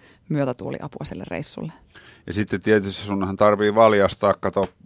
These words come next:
Speaker 2: paikallisia melontaseuroja mukaan.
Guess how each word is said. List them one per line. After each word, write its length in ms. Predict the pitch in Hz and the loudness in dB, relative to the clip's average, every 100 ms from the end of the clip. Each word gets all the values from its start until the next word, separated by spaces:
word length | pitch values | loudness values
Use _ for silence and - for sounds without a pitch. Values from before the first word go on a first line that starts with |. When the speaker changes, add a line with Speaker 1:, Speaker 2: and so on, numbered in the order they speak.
| - | 2
Speaker 2:
paikallisia 580 | 107 98 95 92 101 | 2 2 0 -2 -2
melontaseuroja 1000 | 104 113 98 90 82 90 85 85 87 87 85 - _ _ _ _ _ _ _ _ _ _ _ _ _ _ _ - | 0 2 0 -2 -4 -2 -2 -4 -4 -4 -4 -10 _ _ _ _ _ _ _ _ _ _ _ _ _ _ _ -6
mukaan. 600 | 117 113 90 78 69 | -6 -2 2 2 0